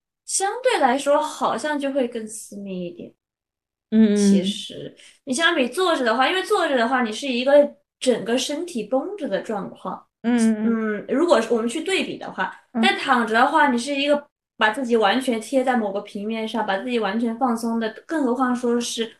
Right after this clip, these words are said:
Speaker 1: 像是美容汗中-，汗蒸这一类，就是一个完全放松的状态。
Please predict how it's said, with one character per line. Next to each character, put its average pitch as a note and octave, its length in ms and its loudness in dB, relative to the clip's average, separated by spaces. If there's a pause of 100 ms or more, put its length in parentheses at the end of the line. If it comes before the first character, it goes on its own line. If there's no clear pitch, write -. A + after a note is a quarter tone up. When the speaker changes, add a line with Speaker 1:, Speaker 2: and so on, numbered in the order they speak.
(180)
Speaker 1:
像 B3+ 100 0
是 A#3+ 60 4
美 G#3+ 140 2
容 G3 140 0
汗 A3+ 220 -2
中-， G#3+ 240 -2
汗 A#3+ 200 -2
蒸 A3 220 -2
这 C#4 140 0
一 B3+ 40 2
类， C4 80 6
就 C#4 140 -2
是 A#3+ 140 -2
一 G#3 40 0
个 G#3 60 0
完 G3+ 160 0
全 G3+ 160 -6
放 G3 180 -6
松 G3+ 120 -8
的 F#3+ 100 -6
状 F#3+ 260 -6
态。 F#3 300 -10